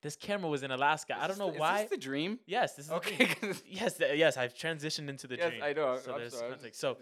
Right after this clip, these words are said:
Speaker 1: so I was looking at my phone, sitting on the couch next to my aunt,
Speaker 2: All the
Speaker 1: looking at
Speaker 2: way
Speaker 1: my
Speaker 2: to
Speaker 1: phone, and the
Speaker 2: Alaska.
Speaker 1: phone, I can see the camera, and my uncle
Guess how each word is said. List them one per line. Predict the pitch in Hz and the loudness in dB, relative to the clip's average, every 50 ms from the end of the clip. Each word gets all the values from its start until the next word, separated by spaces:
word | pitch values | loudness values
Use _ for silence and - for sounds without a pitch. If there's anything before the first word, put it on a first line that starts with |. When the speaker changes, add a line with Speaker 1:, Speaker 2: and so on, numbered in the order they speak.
| 107 - - - - - - _ | -12 -20 -20 -20 -20 -20 -20 _
Speaker 1:
so | - - - 139 | -6 0 4 6
I | 139 135 | 8 8
was | 135 135 131 | 6 6 4
looking | 165 190 202 208 | 2 2 2 2
at | 220 | 4
my | 208 208 | 4 4
phone, | 196 202 - 196 180 165 160 156 | 2 2 2 2 2 2 2 0
sitting | - - 156 156 160 160 | -4 -4 -4 -4 -4 -4
on | 160 156 | -6 -6
the | 151 | -6
couch | - - 143 135 131 - - | -2 0 2 2 2 0 -4
next | 135 135 127 - | -8 -8 -8 -8
to | - 143 | -6 -4
my | 139 131 | -4 -2
aunt, | 127 127 113 - | -2 -2 -4 -4
Speaker 2:
All | 101 113 | -6 -6
the | 135 | -6
Speaker 1:
looking | 147 - 175 | -6 -6 -6
at | 175 | -4
Speaker 2:
way | 175 | -4
Speaker 1:
my | 170 | -2
Speaker 2:
to | - | 0
Speaker 1:
phone, | - 190 170 156 | 2 0 0 0
and | - 143 | -4 -4
the | 143 131 | -6 -6
Speaker 2:
Alaska. | - - | -2 2
Speaker 1:
phone, | - 196 214 202 170 156 156 165 160 _ _ _ _ _ _ _ _ _ _ - - _ _ - | 4 6 8 8 8 6 4 2 -2 _ _ _ _ _ _ _ _ _ _ -20 -20 _ _ -8
I | - 156 | -4 -4
can | 139 - 139 135 | -4 -4 -4 -6
see | - - 170 | -4 -2 0
the | 160 151 | 0 0
camera, | - - - 185 208 208 170 143 139 143 147 - _ _ _ _ _ _ _ _ _ _ - | 0 0 0 0 0 2 4 4 4 2 2 -2 _ _ _ _ _ _ _ _ _ _ -10
and | - 131 127 123 120 | -8 -6 -6 -6 -6
my | 120 117 117 - - _ - | -6 -6 -6 -6 -8 _ -2
uncle | 151 160 208 233 226 - 165 135 123 143 165 - | 0 0 0 0 -2 -4 -2 0 0 0 -2 -4